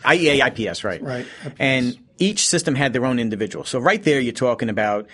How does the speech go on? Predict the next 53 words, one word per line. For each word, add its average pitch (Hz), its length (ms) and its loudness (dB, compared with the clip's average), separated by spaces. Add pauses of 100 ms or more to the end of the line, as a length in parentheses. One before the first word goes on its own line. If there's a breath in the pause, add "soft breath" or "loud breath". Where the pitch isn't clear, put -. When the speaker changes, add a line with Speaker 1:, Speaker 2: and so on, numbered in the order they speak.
(160 loud breath)
Speaker 1:
if 117 100 -6
I 120 140 4
have 110 100 -2
a, 101 240 -4
a 107 140 -6
ten 170 260 0
system 143 340 0
sysplex, 117 760 -2 (400 loud breath)
then 110 260 -2
I'm 123 80 0
gonna 113 100 -2
have 107 160 -6
ten 160 320 0
individual 127 600 -2
sets 113 260 -2
of - 60 -8
controls 110 400 -2
because 156 220 -2
the 175 60 2
workloads 202 360 2
on 147 100 2
each 143 120 -2
system 131 260 0
might 117 180 0
be 117 80 -2
different. 110 320 -2
So 123 80 -2
now 160 140 2
I 185 60 -2
gotta 127 280 2 (240 loud breath)
figure 135 220 2
out 120 140 2
the 127 80 0
right 135 220 2
controls 120 460 0
for - 80 -12
each 131 160 -2
of 123 80 -2
the 117 100 0
individual 110 380 -4
ten 190 320 -2
systems, 107 460 -2
which 101 120 -10
might 110 220 -4
be 104 100 -4
different. 95 380 -6
And 135 100 2
they're 135 120 2
all 143 80 2
static, 135 440 0
by 104 160 0
the 98 80 -4
way. 92 300 -6